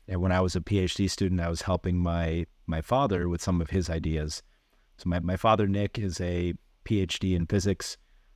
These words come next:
Uh, he actually immigrated here from, uh, the Ukraine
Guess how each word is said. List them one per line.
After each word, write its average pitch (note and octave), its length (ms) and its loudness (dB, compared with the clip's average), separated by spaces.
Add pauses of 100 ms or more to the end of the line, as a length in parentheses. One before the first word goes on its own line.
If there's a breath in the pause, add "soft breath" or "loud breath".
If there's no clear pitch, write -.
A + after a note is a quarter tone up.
(140)
Uh, D#2 200 -4
he F2+ 180 0
actually E2+ 280 0
immigrated F2 380 2
here E2+ 240 0
from, E2+ 600 0 (520)
uh, D#2 160 -2
the F2 120 0
Ukraine F2+ 500 2